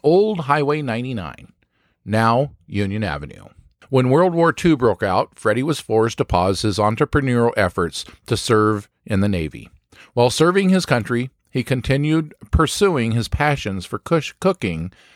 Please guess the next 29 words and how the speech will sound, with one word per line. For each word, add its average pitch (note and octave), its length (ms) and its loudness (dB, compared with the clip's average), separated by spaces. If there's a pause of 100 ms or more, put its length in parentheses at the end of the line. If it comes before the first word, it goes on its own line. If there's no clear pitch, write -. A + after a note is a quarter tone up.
(160)
by G2 120 2
being C3 300 0
a D#3 60 2
cook D#3 380 0 (100)
aboard F#2+ 500 -2 (200)
a G#2+ 60 -4
submarine. D2+ 640 -4 (240)
Freddie B2+ 300 2
served B2 340 2
in A#2+ 100 2
the B2 60 -2
Navy G#2 380 0
from B2 260 -2
nineteen G2+ 380 -4
forty-one B2 600 2
to G#2+ 120 -2
nineteen F#2 380 -4
forty-five. G2 760 -4 (400)
He A#2+ 100 -2
returned D3 340 2
to F3+ 60 0
Bakersfield C#3 600 2
and C3 280 -2
picked A2 280 0
up C3+ 220 0 (200)
where F#2 220 0
he A2+ 100 2
left A2+ 300 0
off. - 380 -8